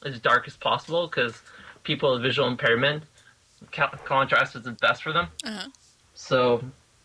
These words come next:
Speaker 1: like, say for instance, my keyboard has black background with white text, and that helps me a lot. Yeah, those are just some of the add-ons that I use, I guess.
Speaker 2: All right. So, um, well, how long have you been playing WoW?
Speaker 1: Um,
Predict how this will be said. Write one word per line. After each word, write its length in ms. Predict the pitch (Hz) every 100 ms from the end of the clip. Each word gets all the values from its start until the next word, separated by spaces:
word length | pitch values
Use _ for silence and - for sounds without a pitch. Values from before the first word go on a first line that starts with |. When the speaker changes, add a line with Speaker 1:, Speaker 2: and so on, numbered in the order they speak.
| -
Speaker 1:
like, 180 | 127 -
say 160 | 139
for 140 | 131 131
instance, 400 | 127 139 127 127
my 140 | 123
keyboard 500 | - 131 127 120 117
has 420 | 123 117 117 - - - _
black 300 | 143 117 -
background 460 | 120 127 139 123 127
with 140 | 123
white 260 | 131 135 -
text, 480 | 135 151 - _ -
and 80 | 127
that 140 | 131
helps 240 | 127 - -
me 80 | 135
a 40 | 117
lot. 280 | 117 127 - _ _ _ _ - -
Yeah, 180 | 151
those 240 | 131 131 135
are 80 | 120
just 180 | 131
some 160 | - 131
of 60 | 123
the 240 | - -
add-ons 320 | 117 120 123 120
that 100 | 117
I 20 |
use, 240 | 117 117
I 60 | 123
guess. 260 | 123 139 - _ _ _ _ _ _ _ _ _ -
Speaker 2:
All 80 | 214
right. 220 | 254 330
So, 340 | - 320 285 -
um, 320 | 240 247 226
well, 160 | 247 254
how 240 | 285 320
long 260 | 320 285 247
have 140 | 240
you 100 | 226
been 160 | 208 180
playing 360 | 226 208 180 165
WoW? 280 | - - 208 - _ _ _ _ _ _ _ _ _ _ _ _ _ - -
Speaker 1:
Um, 640 | 156 165 165 165 160 156